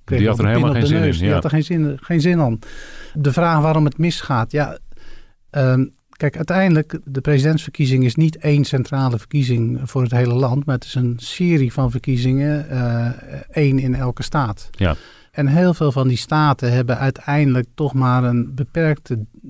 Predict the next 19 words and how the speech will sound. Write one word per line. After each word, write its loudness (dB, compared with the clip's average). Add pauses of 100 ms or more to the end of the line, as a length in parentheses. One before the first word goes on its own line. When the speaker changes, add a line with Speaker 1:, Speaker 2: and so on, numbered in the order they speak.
(160)
Speaker 1:
je -6
zou 2
het 0
niet 2
zeggen, -2
maar 2
een 0
beperkte -2
dichtheid, -4 (120)
eh, -4 (160)
qua 0
peilingen. 0 (720)
En 0
wil 6
je, 2
kijk, -4
een, 0 (100)
eh, -8
eh, -8